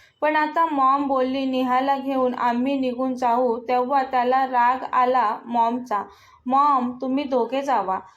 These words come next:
नेहाला कुठे घेऊन जाण्याची काही एक गरज नाही.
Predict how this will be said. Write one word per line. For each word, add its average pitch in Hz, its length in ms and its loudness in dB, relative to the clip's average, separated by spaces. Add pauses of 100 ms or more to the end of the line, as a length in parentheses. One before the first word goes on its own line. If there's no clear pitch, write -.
(180)
नेहाला 285 380 2
कुठे 311 380 -2
घेऊन 269 380 -2
जाण्याची 254 480 -2
काही 262 520 0
एक 254 180 -2
गरज 240 340 -2
नाही. 220 360 -6